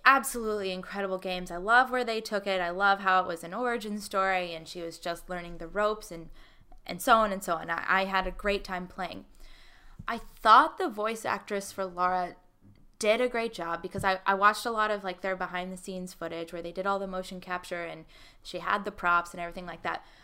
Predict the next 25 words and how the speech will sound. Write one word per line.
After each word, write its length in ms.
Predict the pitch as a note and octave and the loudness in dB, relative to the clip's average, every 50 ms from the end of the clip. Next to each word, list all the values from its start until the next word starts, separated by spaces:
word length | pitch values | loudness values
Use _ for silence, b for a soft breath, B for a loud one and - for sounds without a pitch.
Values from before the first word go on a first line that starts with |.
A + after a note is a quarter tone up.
| B B - | B B -8
But 120 | G3 G3+ | -6 -2
my 160 | G#3 G3+ G#3 | 0 0 0
one 520 | G3+ F3+ E3 E3+ F3+ G#3 B3+ C#4+ D4 D4 - - | 0 -2 -6 4 6 8 8 8 6 2 0 0
issue, 380 | G3+ G#3+ G#3+ - G3 F#3 F3+ E3+ | 0 0 0 -2 -4 -4 -4 -4
and 180 | F3 F#3 - - - G3+ | -6 -8 -8 -10 -8 -4
this 220 | G#3 C4 C4 - | -2 -2 -2 -4
is 120 | B3+ G#3+ | -8 -8
just 220 | - G#3+ G3+ G3 - | -6 -6 -6 -4 -2
something 600 | - F#3+ F#3+ G3 - F#3+ F#3 F3+ F3+ F3 E3+ - - - _ _ _ _ _ _ _ _ _ | -2 -2 -2 -2 -6 -8 -10 -10 -12 -14 -16 -18 -20 -20 _ _ _ _ _ _ _ _ _
maybe 320 | - E3+ E3 F3 F#3 G3 F#3+ | -14 -6 -2 0 0 0 0
that 120 | F#3+ F#3 | 0 2
I've 180 | F3 F3 F3 E3+ | 2 0 0 -2
developed 480 | F#3 F3 F3+ F3 F3 F3 F3+ F3 - | -4 -2 2 4 4 4 4 2 0
over 180 | F3+ F3 E3 E3+ | -4 -4 -4 -6
the 80 | E3+ E3 | -8 -8
years 500 | E3 E3 E3 E3 E3 E3+ E3 E3 - - _ _ _ - - - | -6 -4 -4 -2 -2 -4 -6 -8 -12 -18 _ _ _ -20 -20 -18
analyzing 540 | D#3+ E3 E3+ F3 F3 F3 F3 F3 - F3 F3 | -14 -12 -10 -8 -6 -6 -6 -6 -8 -12 -14
so 140 | - - F3 | -12 -12 -12
much 240 | F3 E3+ - - - | -12 -12 -14 -16 -18
film, 440 | - - E3+ E3+ F3 G3 G#3+ A3 b b b b b b b b - | -12 -10 -8 -6 -6 -6 -6 -8 b b b b b b b b 2
but 200 | G#3 F#3+ - G3 | 4 4 4 2
when 240 | G3+ G3 G3 F#3+ F#3 | -2 -4 -6 -6 -6
women 400 | F#3+ G#3+ C4 D#4 E4 E4+ E4+ E4 | -4 -4 -2 -2 -2 -4 -6 -8
have 420 | C#4+ - G#3 G#3 G#3 G#3+ G3 F#3+ F#3 | -6 0 4 4 4 4 2 -2 -2
this, 400 | G3 F3+ F3+ - - - - | 0 0 0 -2 -6 -8 -10